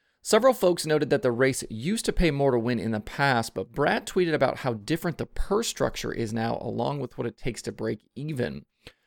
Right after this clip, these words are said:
Back when it used to pay fifteen thousand or more to win, Doty said the total purse was probably less than thirty thousand dollars, while now it is ballooned to over sixty thousand dollars.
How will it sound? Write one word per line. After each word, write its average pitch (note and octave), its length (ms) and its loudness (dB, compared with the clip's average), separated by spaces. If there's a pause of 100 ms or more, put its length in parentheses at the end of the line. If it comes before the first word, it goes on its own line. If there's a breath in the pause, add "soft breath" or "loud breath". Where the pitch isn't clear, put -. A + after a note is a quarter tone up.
(260 soft breath)
Back F#3+ 180 10
when A3 120 4
it G3 60 0
used F#3+ 120 -2
to F#3 80 0
pay F3 160 2
fifteen D#3 320 -4
thousand B2+ 320 2
or A#2+ 80 -2
more A#2+ 220 0
to A#2 120 -4
win, A2 220 0
Doty A#2+ 240 2
said F3+ 160 0
the D#3 100 0
total F#3+ 400 0
purse C#3 380 0
was - 140 -8
probably - 580 -2
less C#3 260 2
than A#2 240 -6
thirty A#2+ 320 -2
thousand A#2 400 0
dollars, A2+ 480 0 (580 soft breath)
while C#3 180 6
now D#3 280 6
it E3+ 80 4
is C#3+ 80 0
ballooned A#2+ 480 0
to - 100 -4
over A2+ 240 -4
sixty - 600 -4
thousand A2+ 400 -2
dollars. - 500 -4